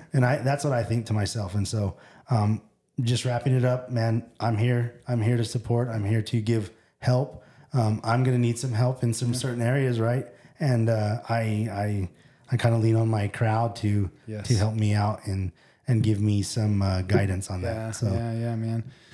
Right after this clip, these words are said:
Speaker 2: Could not agree more. I like this quote. I, I, I keep unlocking my phone to, to kinda remind it to, but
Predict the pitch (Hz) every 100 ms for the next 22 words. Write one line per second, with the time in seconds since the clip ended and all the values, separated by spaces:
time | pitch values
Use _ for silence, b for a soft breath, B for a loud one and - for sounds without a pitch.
0 | 131 B B _ 147 139 143 139 - 147
1 | 135 123 135 139 135 135 131 135 135 139
2 | 139 139 - - 135 127 123 - 117 120
3 | 123 117 127 - 147 - 131 135 127 -
4 | 131 - 127 123 117 - 127 135 127 123
5 | 127 127 120 - 127 120 -